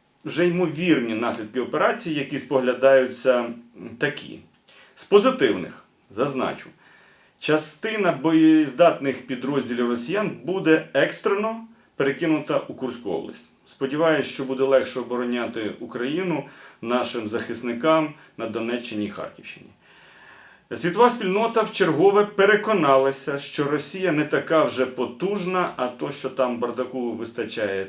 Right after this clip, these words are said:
це вже тепер взагалі всім зрозуміло, тому що навіть на кордоні з країною, з якою веде війну Росія, на кордоні з Україною, безлад, халя-, ха-, х-, халатність, розхлябаність і взагалі ніякої зорганізованості.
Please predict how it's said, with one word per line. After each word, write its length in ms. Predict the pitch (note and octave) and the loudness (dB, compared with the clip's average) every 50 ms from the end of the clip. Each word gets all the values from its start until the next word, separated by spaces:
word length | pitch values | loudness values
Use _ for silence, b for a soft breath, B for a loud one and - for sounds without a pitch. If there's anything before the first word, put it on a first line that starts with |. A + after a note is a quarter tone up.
| - - | -10 -8
це 120 | A2 G#2+ | -8 -6
вже 260 | G2+ F#2 F#2+ G#2 G2+ - | -6 -8 -10 -14 -14 -12
тепер 220 | G#2 - G#2+ G2+ | -8 -6 -6 -6
взагалі 380 | F2+ - A#2+ A#2 B2 D#3 F#3 G3+ | -4 -6 -4 -4 -2 -4 -4 -6
всім 300 | G3+ - - F#3 F3 D#3+ | -8 -10 -8 -8 -8 -6
зрозуміло, 540 | D#3+ D#3+ D3+ D3+ D#3+ D#3 D#3+ D#3 C#3+ C3 | -6 -6 -4 -2 -2 0 0 0 -2 -2
тому 260 | B2 - C3 B2+ C3 C3 | -4 -6 -6 -6 -6 -6
що 220 | C3 - C#3+ - B B B B B B B | -4 -6 -6 -6 B B B B B B B
навіть 360 | C#3+ D#3 D#3+ D#3 D#3 C3 - | 2 4 4 4 4 2 0
на 120 | C#3 C#3 C3+ | -2 -4 -4
кордоні 880 | - D3+ D3 C#3 C3 B2+ C#3+ D#3 D3+ C#3+ C#3 C3 C3 C3 B2+ B2 A#2+ | -2 -2 -2 -2 -2 0 2 2 2 2 0 0 0 0 0 -2 -2
з 100 | A2 A#2 | -6 -8
країною, 580 | - - C#3 C#3+ C#3 C#3+ D#3 D#3 C#3+ B2+ A#2+ A2 | -8 -4 -2 -2 -2 0 0 0 0 0 -2 -2
з 60 | A2 | -4
якою 420 | B2+ B2+ - C#3+ C#3 B2+ B2 A#2+ A2 | -6 -6 -4 -2 -2 -2 -2 -2 -4
веде 680 | G#2 G2+ G#2 C3+ D3+ D3 B2 C3+ A#2+ G#2 F#2 F2+ F#2 G2+ | -4 -6 -4 -4 -4 2 6 6 6 6 4 2 -2 -2
війну 380 | A#2+ B2 A#2+ A#2+ A2 G#2 F#2+ | -2 -2 0 0 0 -2 0
Росія, 520 | G2+ G2+ G2+ - - A#2+ G#2+ G#2 G2+ G#2 G2+ - - _ | -2 -2 -4 -4 -6 -4 -4 -2 -2 -4 -4 -8 -14 _
на 80 | G#2+ G#2 | -8 -6
кордоні 360 | B2+ A#2+ A2 A#2 A2 G#2+ G2+ | -6 -4 -2 -2 -2 -4 -4
з 80 | G2+ A2 | -6 -8
Україною, 500 | G#2+ - - E3 G3 G3 D3+ A2+ G#2 G2+ B B B B B B B B B B B B B - | -10 -8 -6 -4 -4 -4 -4 -6 -6 -8 B B B B B B B B B B B B B -18
безлад, 840 | G#2+ G#2+ - E3 F#3 F#3 F#3+ E3+ F3+ F3+ F3+ F3 F3 F3 - - - | -6 4 6 8 8 8 6 4 4 6 6 6 4 2 -4 -14 -18
халя-, 680 | - - - B2+ C3+ C#3 C#3+ C#3+ D3 D#3+ E3 - - | -18 -6 0 2 2 2 2 2 2 2 2 2 0
ха-, 260 | - - C#3 C3+ - - | -4 -6 -6 -6 -6 -6
х-, 220 | - - - B2+ A#2 A2 | -8 -12 -12 -12 -14 -14
халатність, 880 | A2+ - B2+ D3 D#3+ D#3 E3+ F3+ F#3 F3+ - - D#3 D#3+ D#3 D3+ - C3 | -6 0 2 2 4 4 6 6 6 4 4 2 0 0 0 0 0 -2
розхлябаність 1080 | D#3 F3+ - - C3+ C#3 D#3 E3+ E3 C#3 D#3 E3+ E3+ D#3+ D#3+ D3+ D3+ D3+ C#3 C#3+ - | -2 -2 -2 -4 -4 -2 0 0 0 2 2 2 2 2 0 0 -2 -2 -4 -6 -8
і 60 | C3+ | -10
взагалі 420 | B2 A#2 C3 B2+ B2+ D3 D#3+ E3 D3+ | -4 -2 -2 0 0 -2 -2 -2 -2
ніякої 480 | C3 B2+ A#2+ C#3 D3 C#3+ C#3 C#3 B2 | -4 -2 -2 -2 -2 -2 -2 -4 -4
зорганізованості. 840 | G#2 A#2 G#2+ A2+ A2+ A2 G#2+ F#2+ F#2 D2+ - - - - - - _ | -4 -4 -6 -6 -6 -8 -8 -8 -8 -10 -10 -12 -14 -18 -20 -20 _